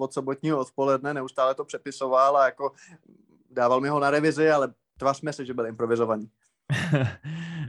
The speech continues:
Speaker 2: Eh, no, každopádně teda ta, ta kauza, o který se tady teď budeme bavit, vychází z toho, že Manchester United, eh, prohrál zápas,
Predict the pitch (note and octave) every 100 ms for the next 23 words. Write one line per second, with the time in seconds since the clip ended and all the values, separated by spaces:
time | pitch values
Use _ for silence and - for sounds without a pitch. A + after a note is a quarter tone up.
0 | - A2 A2 G#2+ G#2+ B2 C3+ C#3 - C#3
1 | C3+ C#3+ C#3+ C#3+ C#3+ C#3 - C#3 C3+ G2
2 | G#2 - A#2 A#2 B2+ C3 A#2+ B2 A#2+ A#2
3 | A#2+ B2+ A#2 B2+ G#2+ G#2 - _ _ _
4 | _ _ _ _ _ _ _ A#2 G#2 A#2
5 | A2+ B2+ - G#2+ G#2 A2 A#2 A2 G#2+ G#2
6 | A2 - A#2 A#2+ A#2 A#2+ - A2 G#2 F#2
7 | _ - G2+ A2 A#2+ G#2 F#2+ F#2 F2+